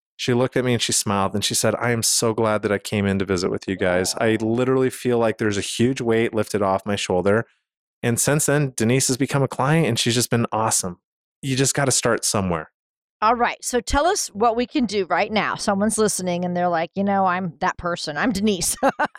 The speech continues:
Speaker 1: <laughs>
Speaker 2: Um, but I need to get started on coming up with a plan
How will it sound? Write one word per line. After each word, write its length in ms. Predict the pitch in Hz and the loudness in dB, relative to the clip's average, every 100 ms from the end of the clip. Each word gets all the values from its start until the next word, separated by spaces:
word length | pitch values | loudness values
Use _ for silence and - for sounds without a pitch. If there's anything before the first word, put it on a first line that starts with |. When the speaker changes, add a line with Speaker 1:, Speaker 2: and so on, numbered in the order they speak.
| 302 - | -8 -6
Speaker 1:
<laughs> 380 | - 123 160 143 | -4 0 0 0
Speaker 2:
Um, 500 | 214 208 202 196 190 - | 0 0 0 -4 -8 -6
but 140 | 240 | 0
I 140 | 262 269 | 0 0
need 180 | 262 | -4
to 60 | 214 | -4
get 140 | 214 | -6
started 300 | - 214 202 | 0 0 2
on 140 | 180 185 | -2 -2
coming 340 | 233 214 190 | -2 -2 -2
up 200 | 180 - | -2 -2
with 120 | 190 | -4
a 60 | 156 | -4
plan 500 | - 175 151 139 | -2 -2 -2 -4